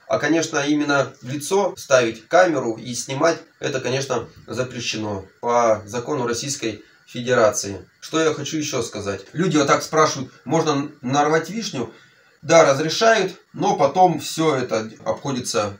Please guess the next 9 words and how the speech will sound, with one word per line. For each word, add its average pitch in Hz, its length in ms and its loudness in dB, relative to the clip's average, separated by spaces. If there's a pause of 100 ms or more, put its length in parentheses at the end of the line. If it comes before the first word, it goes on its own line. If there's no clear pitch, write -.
совершенно 117 500 -4
по-другому. 104 600 -6 (300)
То 214 140 -2
же 180 80 -2
самое, 135 340 4
что 120 360 -4
человек 185 360 -2
идет 156 400 -2
уже 120 480 -4